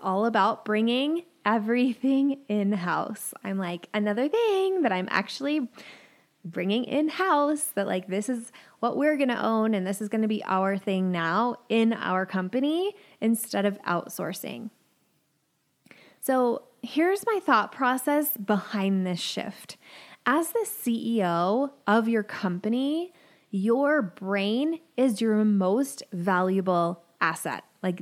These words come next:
this is your secret weapon. This is your tool in your business. And as you may <laughs> have figured out in your business journey so far, your brain can also be the biggest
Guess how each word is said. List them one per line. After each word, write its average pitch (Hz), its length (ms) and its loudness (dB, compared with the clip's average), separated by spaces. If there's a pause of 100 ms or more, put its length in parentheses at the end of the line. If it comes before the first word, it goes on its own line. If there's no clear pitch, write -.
this 247 240 0
is 311 220 2
your 208 400 0
secret 240 440 -4
weapon. 190 540 0
This 202 200 -2
is 165 180 -4
your 196 400 0
tool 196 640 0 (380)
in 240 240 4
your 208 240 2
business. 214 760 -2 (260)
And 196 140 -2
as 285 300 2
you 277 180 2
may 214 480 2
<laughs> - 260 -14
have 254 160 2
figured 214 600 -4
out 185 540 0
in 220 180 2
your 214 140 2
business 202 480 -2
journey 190 320 -4
so 190 220 -4
far, 214 400 2 (440)
your 262 160 0
brain 311 360 2
can 339 140 4
also 233 480 2
be 220 280 -2
the 202 140 0
biggest 208 440 0